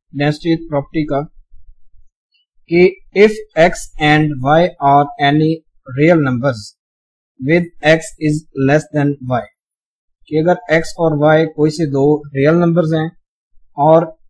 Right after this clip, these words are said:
पहला रियल नंबर दूसरे रियल नंबर से लेस है, तो then there exists a rational number R, तो एक रेशनल नंबर एग्जिस्ट करेगा such that कि R is greater than X or less than Y।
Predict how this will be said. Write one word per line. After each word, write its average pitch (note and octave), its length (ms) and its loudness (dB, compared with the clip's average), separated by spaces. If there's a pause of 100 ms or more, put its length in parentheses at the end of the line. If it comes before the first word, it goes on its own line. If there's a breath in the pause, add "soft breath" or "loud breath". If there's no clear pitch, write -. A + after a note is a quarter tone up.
(180)
पहला F#3 220 6
रियल E3 240 6
नंबर D3 420 0
दूसरे D3+ 360 -2
रियल C#3 300 0
नंबर C3+ 300 0
से D#3+ 180 -6 (200)
लेस B2+ 300 -2
है, A#2 80 -10 (600)
तो E3+ 180 -2
then F#3+ 200 4 (100)
there F3 340 2
exists D#3+ 420 0 (120)
a C#3+ 80 4 (380)
rational D#3+ 440 0
number C3 280 -2 (760)
R, C#3 280 4 (760)
तो D3+ 140 -10
एक F3 200 2 (180)
रेशनल E3 280 0
नंबर E3+ 300 0 (100)
एग्जिस्ट D3+ 360 -2
करेगा D#3 360 0 (260)
such D#3 300 0
that C#3 220 0 (480)
कि D#3+ 60 -12 (160)
R E3+ 220 6 (300)
is E3 120 0 (120)
greater C#3+ 340 0
than C#3+ 180 -2 (200)
X D3 240 -4 (220)
or C#3+ 120 2 (160)
less D3 260 -2
than C3+ 160 -2 (120)
Y। A#2+ 140 -4